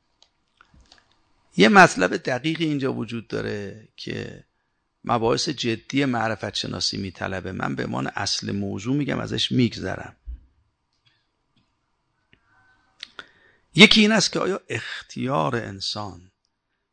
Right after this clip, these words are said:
در کیف فهمش دخیل یا دخیل نیست؟ که اینو قبلاً هم اشاره کردم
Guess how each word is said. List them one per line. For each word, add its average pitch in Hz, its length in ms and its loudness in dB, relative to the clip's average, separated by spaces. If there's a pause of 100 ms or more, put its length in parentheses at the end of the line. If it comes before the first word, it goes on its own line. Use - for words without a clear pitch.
(140)
در 101 260 -6 (100)
کیف 95 540 -12
فهمش 104 840 -8
دخیل 110 400 -10
یا - 180 -10
دخیل - 440 -18
نیست؟ - 140 -20 (1160)
که 156 80 -4
اینو 160 140 -2
قبلاً 123 300 0
هم 104 100 -8
اشاره 98 320 -12
کردم - 440 -20